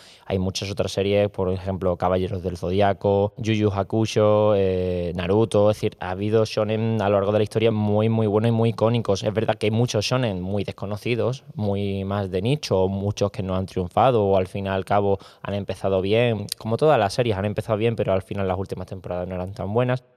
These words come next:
Al fin y al cabo son, son productos de, de consumo y, y es un producto que puede salirte bien, que lo puedes alargar mucho.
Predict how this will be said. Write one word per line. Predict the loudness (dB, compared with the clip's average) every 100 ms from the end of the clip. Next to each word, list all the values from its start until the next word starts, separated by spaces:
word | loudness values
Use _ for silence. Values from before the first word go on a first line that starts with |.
| _ _ -4
Al | 0
fin | 2
y |
al | 4
cabo | 2
son, | 4 2 2
son | 0
productos | 4 4 4 2 4
de, | 4 2 2 0
de | -2
consumo | 0 -2 0 0 2 2
y, | 2 0 -2 -2 -4
y | -6
es | -4
un | -2
producto | 0 2 0
que | 0 -2
puede | 0 -2
salirte | 0 -2 -2 0
bien, | 2 2 2
que | 0
lo |
puedes | 0 -2 2
alargar | 2 4 2 2
mucho. | 0 0 0 -4 -4